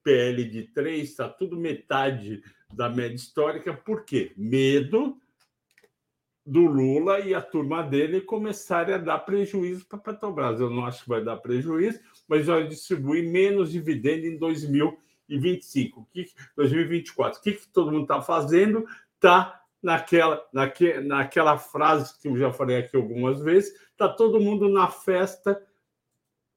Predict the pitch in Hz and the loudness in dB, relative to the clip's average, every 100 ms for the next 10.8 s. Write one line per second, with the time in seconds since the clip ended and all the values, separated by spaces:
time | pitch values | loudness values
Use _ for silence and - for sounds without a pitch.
0 | _ - 170 170 202 - 202 185 185 196 | _ -4 -4 -2 -8 2 2 2 0 0
1 | 185 - 160 127 113 - - 151 143 165 | 0 -2 -2 0 -2 -10 -12 -14 -6 -2
2 | 143 131 135 - 117 101 92 - - 143 | 0 0 -4 -6 -8 -8 -10 -10 -6 -6
3 | - 190 185 156 127 107 - - _ _ | 4 6 6 2 0 0 -6 -12 _ _
4 | _ _ _ _ _ _ _ _ 131 131 | _ _ _ _ _ _ _ _ 0 2
5 | 135 135 113 101 127 113 127 120 175 147 | 4 4 2 -2 -4 -4 -2 0 -2 0
6 | 151 170 180 - 202 - 196 196 180 208 | 0 0 -4 -8 -14 0 2 2 2 -2
7 | 175 196 220 196 151 107 87 - _ 190 | -2 -2 -2 0 0 0 -6 -20 _ 8
8 | 185 233 208 208 - 131 110 - 131 180 | 8 0 -2 -2 -2 -2 0 0 4 4
9 | 208 196 190 160 160 123 131 123 - 131 | 2 0 -4 -2 -2 0 2 0 -2 -8
10 | 117 117 113 117 175 180 - - | -6 -4 -2 2 2 2 -2 -12